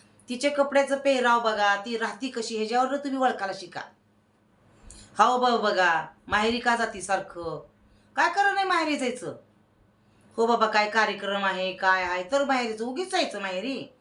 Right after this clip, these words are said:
पंधरा पंधरा दिवस राहायचं. तसं नसतं हे, तुमचा गैरसमज आहे. तुम्ही काय करता?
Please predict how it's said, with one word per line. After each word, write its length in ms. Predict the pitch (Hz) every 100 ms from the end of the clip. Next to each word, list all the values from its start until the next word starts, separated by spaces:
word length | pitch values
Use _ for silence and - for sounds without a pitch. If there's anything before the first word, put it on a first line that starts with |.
| _ _ -
पंधरा 280 | 240 262 294
पंधरा 320 | 294 302 311
दिवस 240 | 311 294
राहायचं. 540 | 262 220 - 262 202 - _ _ _ _ _ _ -
तसं 220 | - 196
नसतं 260 | 202 196 214
हे, 380 | 208 208 175 -
तुमचा 220 | 175 190
गैरसमज 640 | 190 208 208 214 208 202
आहे. 180 | 185 - - - _ _ _ _ _ _ _ _ - - - - - - - - - - - -
तुम्ही 200 | 180 202
काय 180 | 208 220
करता? 520 | 226 214 214 220